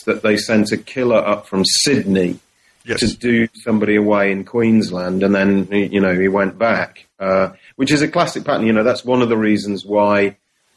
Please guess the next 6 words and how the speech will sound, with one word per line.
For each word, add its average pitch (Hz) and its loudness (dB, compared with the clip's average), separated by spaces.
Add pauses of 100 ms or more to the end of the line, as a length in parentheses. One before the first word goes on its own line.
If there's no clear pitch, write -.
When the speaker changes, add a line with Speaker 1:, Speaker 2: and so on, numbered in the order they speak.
(100)
Speaker 1:
the 107 -12
mafias 104 -2
are 98 2
not 107 0 (100)
local 104 0 (160)
cells, 104 -6